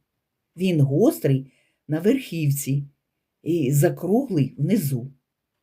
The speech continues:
А ось ще одна велика фігура. Остап згадав, як тато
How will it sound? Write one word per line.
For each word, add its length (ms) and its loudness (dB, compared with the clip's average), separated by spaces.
А 220 -8
ось 520 0
ще 480 2
одна 280 4
велика 560 0
фігура. 680 -2
Остап 460 -2
згадав, 540 0
як 300 0
тато 520 -4